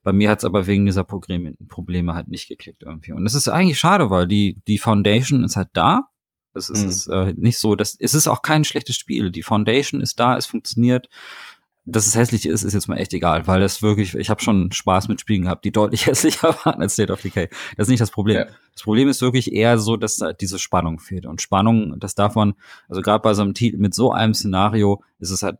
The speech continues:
Speaker 1: einfach super schade. Also es bringt halt nichts, wenn diese Mechaniken halt irgendwie funktionieren, aber das ganze Ding ist halt nicht spannend, so. Also dann, keine Ahnung, was man dann, ne, da muss man halt irgendwie mit so einem Gameplay halt auch ein bisschen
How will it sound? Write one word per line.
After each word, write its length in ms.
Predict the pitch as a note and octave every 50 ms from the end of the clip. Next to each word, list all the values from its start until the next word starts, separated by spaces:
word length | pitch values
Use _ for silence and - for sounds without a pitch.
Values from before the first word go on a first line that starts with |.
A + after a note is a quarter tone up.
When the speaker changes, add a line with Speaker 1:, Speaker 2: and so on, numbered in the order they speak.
| -
Speaker 1:
einfach 160 | - - F#2
super 220 | F2 E2+ F2 E2+ E2+
schade. 160 | - D#2+ D2
Also 160 | G2+ - -
es 60 | G2+
bringt 180 | - A#2+ D3 D#3
halt 100 | D#3+ -
nichts, 260 | F2 F2 - - -
wenn 180 | F#2 F#2 F#2+ F#2
diese 180 | F2+ F#2 G2
Mechaniken 480 | G2 G2 F#2+ - G2 F#2 G#2 A#2 A#2 -
halt 140 | G#2 E2+ -
irgendwie 240 | F2 G#2+ G#2+ A2 G#2+
funktionieren, 440 | - A2+ G2+ - - G#2 G#2 A2
aber 120 | A2 G#2+ G2+
das 120 | F#2+ F#2+
ganze 220 | - G#2 - - G2
Ding 160 | F#2 F#2+ G2
ist 100 | G2 F#2+
halt 120 | G#2 -
nicht 100 | F#2 F#2+
spannend, 340 | - - A2+ A2+ G2 E2 D#2
so. 180 | - - D#2+ D#2
Also 280 | - D#2+ D#2+ F2 E2+
dann, 240 | - F#2 F2 E2+ - _ _ _ _ - - - _ _ _ _ _ _ _ _ _ _ _
keine 220 | - G#2 G2 F#2
Ahnung, 240 | C#2+ F2 G#2+ A2 G2+
was 140 | G2 G2 -
man 100 | A2 G2+
dann, 300 | G2+ G2+ F#2+ F#2 F2 F2+ -
ne, 180 | - G2 A2
da 100 | G2+ G2
muss 180 | G2 G2+ A2 -
man 160 | - G2+ G2+
halt 140 | G2+ G2+ -
irgendwie 400 | - G2+ G#2+ A2 - - G#2+ G#2
mit 160 | F#2 F#2+ F#2+
so 100 | - G2+
einem 260 | G2 F#2+ F#2+ F#2 E2
Gameplay 360 | - - F#2+ F#2+ A2+ A#2+ G#2+ G2+
halt 100 | G2 -
auch 160 | - - -
ein 140 | G#2+ G#2+ F#2+
bisschen 460 | G#2+ - - A#2 G2 F#2+ F2+ D#2+